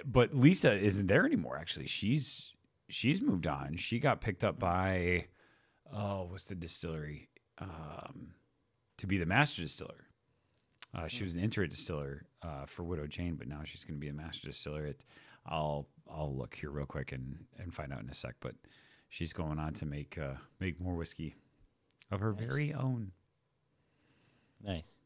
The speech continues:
Speaker 1: Yeah. So, uh, you said forty bucks. So you got the three seventy-five?
Speaker 2: Yeah.
Speaker 1: Li-, milliliter? Nice.
Speaker 2: That was, that was the only one they had.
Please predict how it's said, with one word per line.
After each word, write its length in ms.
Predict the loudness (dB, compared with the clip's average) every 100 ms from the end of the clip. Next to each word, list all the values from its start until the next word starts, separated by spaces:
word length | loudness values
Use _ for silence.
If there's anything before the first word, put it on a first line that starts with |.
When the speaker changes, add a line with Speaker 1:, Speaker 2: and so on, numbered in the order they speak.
| _
Speaker 1:
Yeah. 220 | -4 -2 -4 -10 _ -12 12
So, 240 | 12 12 10 -6 4
uh, 260 | 10 10 10
you 80 | 10
said 220 | 8 8
forty 260 | 10 12
bucks. 280 | 12 10 8
So 100 | 6
you 100 | 8
got 180 | 8 8
the 220 | 6 6
three 160 | 6 4
seventy-five? 560 | 6 6 6 6 4 2 -8 -20 -20 -20 -20 -20 -20 0
Speaker 2:
Yeah. 140 | 6 6
Speaker 1:
Li-, 100 | 6 2
milliliter? 340 | 4 4 4
Nice. 340 | -2 -4 -6 -10 -18 -20 -20 -20 -18 -18 -18 -18 -2
Speaker 2:
That 140 | 6 8
was, 140 | 6
that 160 | 6 8
was 120 | 8
the 60 | 6
only 160 | 2
one 160 | 0 0
they 120 | 2
had. 280 | 6 6 6